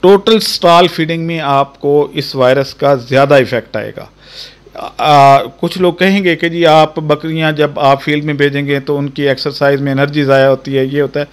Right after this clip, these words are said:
लेकिन ये कुदरत का एक निज़ाम है और इसमें जो है, आपने अगर दो घंटे का वक्फा दे दिया, तो उस सूरत में आप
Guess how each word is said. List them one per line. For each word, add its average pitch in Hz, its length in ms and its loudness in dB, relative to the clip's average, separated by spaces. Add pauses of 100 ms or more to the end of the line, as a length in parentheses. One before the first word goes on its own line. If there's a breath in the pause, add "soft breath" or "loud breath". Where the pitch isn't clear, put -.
(460 loud breath)
लेकिन 196 380 2
ये 180 360 2
कुदरत 160 480 -4
का 151 100 0
एक 131 220 -4
निज़ाम 131 540 -2
है 113 300 -4 (460 loud breath)
और 143 280 6
इसमें 196 480 -4
जो 180 100 0
है, 156 240 2
आपने 147 640 -2
अगर 139 260 -4
दो 143 260 -2
घंटे 131 380 -4
का 131 180 -4
वक्फा 127 480 -4
दे 123 200 0
दिया, 131 320 -4 (440 loud breath)
तो 147 80 -4
उस 202 340 -6
सूरत 160 280 0
में 143 240 -4
आप 131 420 0